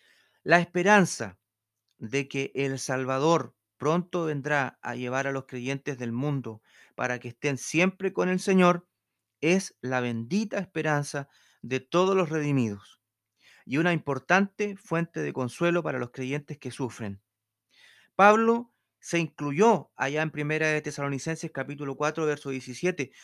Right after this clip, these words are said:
porque sabía que la venida del Señor podía haber sucedido durante su vida, y les comunica esa misma esperanza a los tesalonicenses. La Biblia insiste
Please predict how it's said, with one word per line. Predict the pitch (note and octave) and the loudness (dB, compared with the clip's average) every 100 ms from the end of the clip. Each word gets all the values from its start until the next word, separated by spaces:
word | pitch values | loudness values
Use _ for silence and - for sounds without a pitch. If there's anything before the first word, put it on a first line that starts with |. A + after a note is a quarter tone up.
| - | -8
porque | - D#3 D3+ E3+ | 2 2 2 0
sabía | D#3+ D#3+ A3 A#3+ | 2 4 2 0
que | G3+ | 0
la | E3 | 0
venida | D3+ D#3 F#3 G3+ | 2 4 4 4
del | F#3 F3+ | 2 2
Señor | G#3 F#3+ F#3+ G3 _ | 8 10 10 4 _
podía | C#3 C#3 E3+ F3 | -2 0 2 0
haber | - C#3 D3+ | 2 0 0
sucedido | D3+ D3+ D3 C#3+ E3 F3+ F3+ - | -4 -8 -6 -2 2 2 0 -8
durante | B2 C3+ D#3 D3+ | -6 -2 0 -2
su | D3+ C#3+ | -6 -2
vida, | E3 D#3+ B2 G2+ _ _ _ _ _ _ | 0 2 0 -4 _ _ _ _ _ _
y | B2+ | -4
les | D#3 | -2
comunica | D#3+ E3 D#3+ G#3 G#3+ A#3 | 0 2 4 4 2 -2
esa | E3+ - | -2 -2
misma | D3+ A3+ B3 | 2 4 4
esperanza | A#3+ A3 A3 B3 A#3+ A#3+ A#3+ - - _ _ | 4 4 6 6 4 -2 -4 -18 -20 _ _
a | D3 | 2
los | D#3+ D3+ | 2 0
tesalonicenses. | D#3+ D3+ C#3+ C#3 A#2+ G2 - G#2+ _ _ _ _ _ _ _ _ _ | -4 -4 -2 -2 -4 -10 -12 -20 _ _ _ _ _ _ _ _ _
La | C#3+ | -2
Biblia | D3+ A3 A#3 A#3+ - _ | 0 0 2 2 0 _
insiste | D3 D#3 - A#3+ A3 _ E3 D#3+ | -6 -4 -4 -6 -6 _ -4 -4